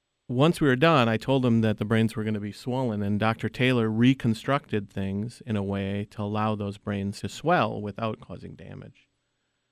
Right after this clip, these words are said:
And so this integration of all the teams, the nursing, the, the other staff in the, in the operating room, the p-, the people planning the O Rs that day, everything was seamless because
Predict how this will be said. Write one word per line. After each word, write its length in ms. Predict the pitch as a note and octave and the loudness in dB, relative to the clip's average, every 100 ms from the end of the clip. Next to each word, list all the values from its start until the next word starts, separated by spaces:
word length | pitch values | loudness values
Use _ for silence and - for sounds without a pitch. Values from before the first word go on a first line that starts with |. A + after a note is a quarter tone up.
| _ | _
And 140 | A2+ A2 | -6 -2
so 140 | B2 | 0
this 180 | A#2 A2+ | 0 0
integration 680 | D#3+ D3+ B2+ B2+ C3 - G2 | 2 4 4 4 2 0 -4
of 120 | F2+ | -4
all 280 | C3 A#2+ A#2+ | 0 0 2
the 120 | G#2+ | -2
teams, 540 | - A2+ G2 F#2+ - | 0 0 0 -4 -8
the 120 | - G2+ | -6 -2
nursing, 800 | A2 A2+ - G#2 F#2+ F#2+ G2+ | 2 2 0 -4 -6 -6 -10
the, 220 | G2+ F#2+ - | -10 -10 -12
the 260 | A2+ G2 | -10 -8
other 260 | B2 A2+ A#2 | -4 -2 -2
staff 400 | - G2+ G2+ - | -2 -4 -4 -4
in 120 | G2 | -4
the, 80 | G2+ | -4
in 240 | A#2+ G2+ | -4 -4
the 100 | G2 | -4
operating 400 | G2 G2+ G2 G2 | -6 -8 -6 -6
room, 260 | G2 G2 F#2+ _ _ _ _ - | -6 -6 -10 _ _ _ _ -2
the 60 | A#2 | -2
p-, 160 | - - | -2 -8
the 100 | - | -4
people 280 | - C3+ B2+ | 2 2 2
planning 500 | - - A#2+ C3 B2+ | -2 2 4 6 6
the 140 | A2+ B2 | 4 4
O 140 | C#3+ | 2
Rs 200 | G#2 G2+ | -2 -4
that 240 | G#2 F#2+ | -6 -8
day, 400 | G2+ G2 F#2+ G#2+ _ _ _ - | -6 -8 -8 -14 _ _ _ 0
everything 580 | C3 C3 - A2+ G#2 A2+ | 2 2 0 -2 -2 -2
was 200 | G#2 - | -2 -4
seamless 560 | - - D#3 G#2 G2 | -6 -2 0 0 -4
because 440 | - - G#2+ G2 | -10 -8 -6 -8